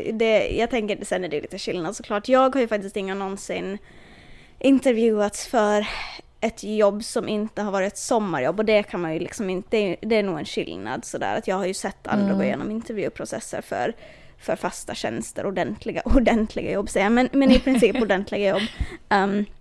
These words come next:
Speaker 1: så att, eh, men det är ju fortfarande skillnad, oavsett vad jag har hört liksom från folk som har intervjuats hemma för fasta tjänster och sånt, så, så är det ju nog jättestor skillnad från vad jag har hört här i U S A då. Ehm,
Speaker 2: Mm.
Speaker 1: ja, det är,
Speaker 2: Jo.
Speaker 1: man ska vara on top of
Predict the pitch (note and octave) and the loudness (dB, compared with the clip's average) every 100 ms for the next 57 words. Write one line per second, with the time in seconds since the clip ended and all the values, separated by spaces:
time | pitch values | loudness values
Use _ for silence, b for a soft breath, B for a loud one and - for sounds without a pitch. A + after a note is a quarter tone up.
0 | - - - - - - - - G3 - | -20 -20 -20 -20 -18 -8 -2 0 0 -6
1 | - G3 F3+ G3+ G#3 - A#3 A3 A3 - | -2 2 2 2 -4 0 4 4 4 -4
2 | - - A3 - - G3+ C3+ B2 - - | -12 0 2 2 6 6 6 4 -2 -10
3 | - - - G#3 F3 C#3+ G#3+ G#3+ - A3 | -8 -8 -6 -6 -4 0 4 4 2 -4
4 | - - G3 - - - F#3+ A3 - G3 | -4 -6 -4 -8 -8 -10 -8 -10 -6 -6
5 | - - G#3+ B2+ G2+ - - - A#2 A#2 | -6 -8 -4 -2 -2 -4 -6 -6 -4 -4
6 | - F#3 D3+ A2 - B2 A3+ - - - | -4 -6 -4 -6 -6 -8 -6 -8 -8 -10
7 | C3 G#3 - - - - - D#3+ - B | -8 -8 -8 -8 -8 -8 -6 -6 -6 B
8 | B B - F3+ C#3 B2+ E3+ F#3 - - | B B 0 2 0 -4 -2 -2 -2 -6
9 | - - G#3+ C3+ G3+ B2+ - A3 - - | -6 -6 -6 -4 -4 -2 -4 -4 -6 -2
10 | G#3+ - - A3 - F2 - B3 - B | 0 0 -4 -6 -4 -4 -2 -2 -4 B
11 | B B - G#3+ - F3 A3 G#3+ G3 F3+ | B B -8 -6 -6 -4 -4 -4 -4 -4
12 | F#3 G3 A3+ - C4 G#3+ G#3 G3+ G3+ A3 | -2 0 -2 -4 -2 0 2 2 2 0
13 | G#3+ G3 A3+ A3 - A3 G#3+ A3+ A#3 C#4+ | 0 0 0 0 0 2 2 2 0 0
14 | - - A#3+ | 0 0 2